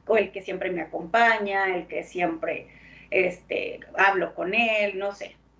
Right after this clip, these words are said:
Entonces, ah, ok, entonces está el enojo. O en otros puede estar la tristeza.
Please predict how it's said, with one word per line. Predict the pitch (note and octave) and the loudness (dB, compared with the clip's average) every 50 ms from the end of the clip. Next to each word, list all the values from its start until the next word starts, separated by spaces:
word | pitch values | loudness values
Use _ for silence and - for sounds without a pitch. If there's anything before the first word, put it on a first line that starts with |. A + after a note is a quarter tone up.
| _ _ _ _ _ _ | _ _ _ _ _ _
Entonces, | - G#3 G#3+ G#3+ G#3 G#3 G#3+ G#3+ G#3 G#3+ A#3 | -6 -4 -4 0 2 2 2 2 2 2 4
ah, | A#3+ B3 B3 A#3+ | 4 6 4 4
ok, | A#3 - A#3 A3+ A3 G#3 - - _ _ | 2 0 -2 -4 -4 -6 -8 -16 _ _
entonces | - G3+ G#3 G#3 G3+ G3+ G#3+ G#3 G#3 | -8 -8 -4 -4 -4 -2 -2 -4 -2
está | G#3 - - | 0 0 2
el | F3+ | 2
enojo. | F#3 F#3 F#3 E3 - - - - - - _ _ _ _ _ _ - - _ _ - | 0 0 -2 -2 -4 -6 -12 -16 -18 -20 _ _ _ _ _ _ -20 -20 _ _ 4
O | G3+ G#3+ G#3 | 4 6 6
en | G3 G3+ | 4 4
otros | G3 G3 G3 G3 G3 G#3 A3 G#3+ | 2 2 0 0 -4 -6 -6 -6
puede | - - G3+ G3 F#3+ | 2 4 6 6 6
estar | F#3+ - G3+ F3+ F3 | 4 0 0 0 0
la | F3 E3+ E3+ | 0 -2 -4
tristeza. | - - F3+ F3 - - _ - F#3+ F#3+ F#3 F#3 - | -4 -6 -8 -8 -8 -10 _ -2 -2 -2 -2 -4 -8